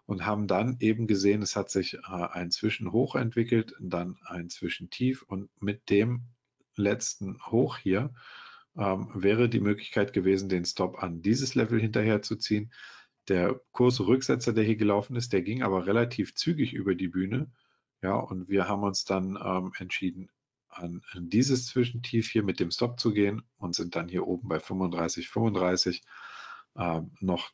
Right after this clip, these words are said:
zum Ende letzten Jahres hier im Gewinn geholt worden. Das war das Level, was wir sehen wollten. Das war unser Kursziel.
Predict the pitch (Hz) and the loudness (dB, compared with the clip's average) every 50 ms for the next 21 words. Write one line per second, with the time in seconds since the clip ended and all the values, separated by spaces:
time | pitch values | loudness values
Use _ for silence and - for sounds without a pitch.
0 | _ - - 113 110 - 107 98 104 104 95 92 90 - - - - 95 90 80 | _ -4 -2 -2 0 0 0 2 4 4 4 4 4 2 -2 -4 0 0 0 0
1 | 82 85 90 - - - - 92 95 - 117 104 104 104 101 85 78 85 90 90 | 0 0 -2 -2 -2 0 2 2 2 2 2 0 0 2 2 2 2 2 2 2
2 | 95 95 - _ _ _ _ _ _ _ _ 117 113 98 117 123 127 120 123 - | 0 -4 -8 _ _ _ _ _ _ _ _ 4 6 8 8 8 8 6 4 2
3 | 80 76 69 - - - 98 - - 104 101 98 98 - - 98 95 90 95 92 | -2 -2 -4 -4 -2 -2 -2 0 0 0 0 2 0 0 2 0 2 2 2 2
4 | 90 92 87 - - 90 82 98 113 139 131 120 117 117 123 120 123 120 120 110 | 2 2 0 0 0 0 2 2 2 2 4 2 2 2 2 0 -2 -6 -4 -4
5 | 101 95 - - 92 92 92 90 90 87 - - - 127 127 127 - - - - | -4 -4 -4 -4 -4 -4 -4 -4 -4 -6 -2 2 4 4 6 4 2 0 0 2
6 | 123 123 123 123 123 123 | 4 6 6 6 4 2